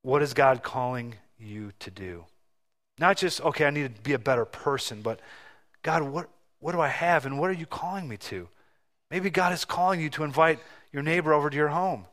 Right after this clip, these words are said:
Maybe he's calling you to serve in children's ministry. Maybe he's calling you to give more deeply than you've ever given before.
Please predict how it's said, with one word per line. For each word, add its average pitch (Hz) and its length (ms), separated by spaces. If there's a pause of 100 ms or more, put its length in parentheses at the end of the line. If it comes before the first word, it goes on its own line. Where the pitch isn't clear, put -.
(760)
Maybe 170 140
he's 185 100
calling 196 320
you 180 60
to 151 80
serve 175 240
in 165 80
children's 170 320
ministry. 170 520 (840)
Maybe 165 100
he's 190 140
calling 196 280
you 190 100
to 170 60
give 156 560
more 175 240
deeply 156 500
than 147 100
you've 160 100
ever 175 180
given 185 300
before. 117 420